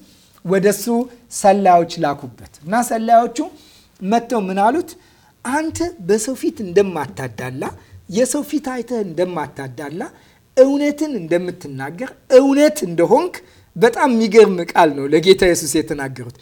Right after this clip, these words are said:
"እውነት እንደሆንክ፣ እውነት እንደምትናገር፣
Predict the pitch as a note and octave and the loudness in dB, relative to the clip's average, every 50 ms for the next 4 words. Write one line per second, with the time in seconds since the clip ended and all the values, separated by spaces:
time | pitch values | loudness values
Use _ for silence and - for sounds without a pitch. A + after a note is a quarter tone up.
0 | - - - _ _ _ C#4+ C4+ C4 C4 C4+ D4 D4+ D4+ D4+ A3+ F#3+ E3+ F3 F3+ | -20 -20 -20 _ _ _ 4 4 6 6 4 4 2 2 2 0 -2 0 2 2
1 | G#3+ C#4 F#4 G4 - - - _ _ _ _ _ _ _ - G3+ A#3 B3+ B3+ C#4+ | 2 2 0 -2 -10 -14 -20 _ _ _ _ _ _ _ 2 2 4 4 4 2
2 | E4 D#4+ - A#3+ G3+ E3+ F3 E3+ E3+ F3 E3+ - - E3+ E3+ F#3+ G#3 A3 G#3+ B3 | 0 0 0 -2 -2 0 -2 -2 -2 -6 -10 -10 -12 -10 -4 -2 -2 -2 -2 -4
3 | D#4 D#4+ | -6 -6